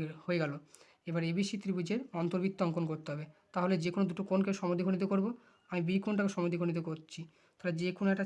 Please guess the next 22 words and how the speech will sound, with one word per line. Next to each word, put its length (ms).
চাপ 240
নিয়ে 120
কাটলাম, 340
এইরূপ 220
বসালাম, 400
উপরে 240
কাটলাম, 260
এখানে 280
বসালাম, 320
উপরে 320
কাটলাম। 280
এবার 140
বি 100
বিন্দু 340
আর 100
ওইটা 240
যোগ 180
করলে 180
কোণটা 280
সমদ্বিখণ্ডিত 560
হয়ে 160
যাবে, 140